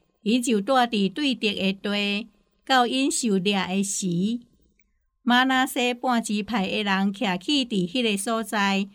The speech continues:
对巴山刷到巴力赫文，是尼珥甲赫文山。因的族长就是以弗、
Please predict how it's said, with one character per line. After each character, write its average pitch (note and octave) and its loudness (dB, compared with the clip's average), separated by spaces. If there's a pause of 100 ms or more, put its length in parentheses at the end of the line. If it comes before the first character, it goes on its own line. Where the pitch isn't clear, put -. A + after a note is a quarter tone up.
(340)
对 C4 0
巴 G#3+ 0
山 A#3+ 2
刷 A#3+ 0
到 A#3 2
巴 G3+ 0
力 F#3 0
赫 B3+ -2
文， F3 0 (440)
是 - -4
尼 G#3+ 4
珥 B3+ 2
甲 B3 -2
赫 B3+ 0
文 F#3+ 2
山。 A3+ -2 (420)
因 B3+ 2
的 C4 6
族 A3 -2
长 C4+ 2
就 G3 0
是 F#3+ 0
以 A#3 0
弗、 G3+ -4